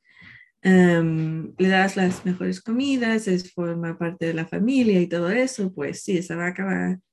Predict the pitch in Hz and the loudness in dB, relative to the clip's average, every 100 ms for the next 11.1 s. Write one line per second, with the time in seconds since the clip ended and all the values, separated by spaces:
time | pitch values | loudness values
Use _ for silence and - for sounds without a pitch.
0 | _ 175 165 160 160 - - - - 92 | _ -2 0 -2 -4 -6 -8 -10 -8 -8
1 | 92 - - - _ - 165 165 143 175 | -10 -12 -14 -18 _ -10 -8 -8 -6 -6
2 | 151 - _ _ _ - - - - - | -6 -12 _ _ _ -20 -20 -20 -20 -20
3 | - - _ _ _ _ _ _ _ _ | -20 -20 _ _ _ _ _ _ _ _
4 | _ 247 247 285 320 254 254 269 220 - | _ 4 6 6 8 8 6 2 -6 -4
5 | - 226 233 220 208 208 185 233 240 415 | 2 4 4 4 2 -2 -2 -2 0 0
6 | 466 370 294 247 - 208 214 214 185 185 | 0 -2 0 -2 2 2 2 2 0 0
7 | 202 202 196 196 190 185 190 254 254 254 | -4 -2 -2 -2 -2 -2 -4 -4 -4 -4
8 | 262 262 240 - _ _ _ _ _ - | -4 -6 -8 -14 _ _ _ _ _ -4
9 | 185 175 175 190 190 190 - 202 196 220 | -2 -2 -2 0 0 0 0 0 2 0
10 | 277 277 262 277 302 233 196 190 190 190 | 0 -2 -4 -4 -4 -2 0 0 0 -2
11 | 208 | -8